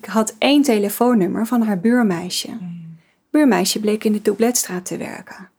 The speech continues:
Speaker 1: Nadia moest haar vliegticket terugbetalen.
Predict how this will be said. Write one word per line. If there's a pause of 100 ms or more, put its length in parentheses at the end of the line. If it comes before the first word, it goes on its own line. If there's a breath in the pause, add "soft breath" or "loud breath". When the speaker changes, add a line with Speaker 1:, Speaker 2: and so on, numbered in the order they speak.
(1700)
Speaker 1:
Nadia
moest
haar
vliegticket
terugbetalen.